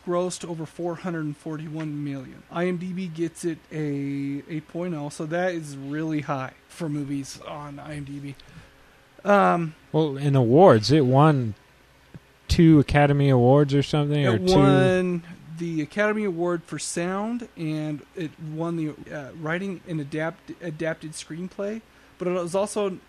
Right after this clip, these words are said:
Speaker 1: nominated for Best Picture, Best Actress for Ellen Burstyn, Best Supporting Actor for Jason Miller, who played Father Karras, uh, Best Supporting Actor for Linda Blair,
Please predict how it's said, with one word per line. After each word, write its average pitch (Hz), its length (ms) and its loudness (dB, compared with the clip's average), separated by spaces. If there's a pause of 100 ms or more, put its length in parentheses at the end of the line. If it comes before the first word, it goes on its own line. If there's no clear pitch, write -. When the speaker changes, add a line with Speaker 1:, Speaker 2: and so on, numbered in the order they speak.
Speaker 1:
nominated 175 520 -4
for - 120 -12
Best 180 360 -6
Picture, 196 680 -4 (400)
Best 180 260 -4
Actress 170 440 -2
for 160 140 -8
Ellen 165 300 -6
Burstyn, 156 640 -8 (220)
Best 180 240 -2
Supporting 190 480 -2
Actor 170 300 -6
for 175 120 -6
Jason 170 460 -2
Miller, 156 260 -2
who 160 140 -4
played 160 320 -6
Father 160 600 -6
Karras, 156 500 -6 (520)
uh, 143 180 -4
Best 170 280 -2
Supporting 185 420 -4
Actor 165 680 -6
for 156 580 -6
Linda 165 360 -4
Blair, 160 580 -2